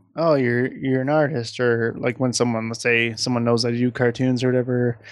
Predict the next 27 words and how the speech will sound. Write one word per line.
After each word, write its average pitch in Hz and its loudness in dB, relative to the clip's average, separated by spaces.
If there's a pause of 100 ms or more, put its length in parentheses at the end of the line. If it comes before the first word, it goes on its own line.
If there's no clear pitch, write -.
(140)
<clears throat> - -12
I 233 0
will, 160 2
I 147 0
will 139 2
always 131 0
just 120 -8
be 120 -4
like, 117 0 (100)
I, 135 0
I'm 139 0
only 156 2
like, 127 0
"Hey, 139 2
hey, 139 4
hey, 123 -2
hey, 123 2 (120)
hey, 127 2
cartoonist." 143 0
I 147 0
won't, 156 2
like, 160 -4
correct 127 2
him 151 -2
or 156 -2
anything, 156 -4
but 127 0